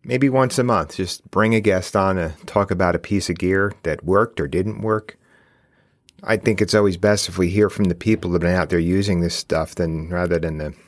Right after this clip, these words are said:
experts that are selling it to us. I, I don't do gear reviews, as I've said. I don't have anything against them. I just,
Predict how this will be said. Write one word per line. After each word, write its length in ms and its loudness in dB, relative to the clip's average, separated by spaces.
experts 520 -2
that 100 -4
are 200 -10
selling 480 0
it 180 -6
to 160 -4
us. 320 -6
I, 260 2
I 160 2
don't 180 2
do 120 4
gear 200 4
reviews, 480 2
as 160 -2
I've 120 0
said. 240 2
I 40 2
don't 100 2
have 80 4
anything 240 0
against 380 -2
them. 140 -2
I 80 -4
just, 480 -8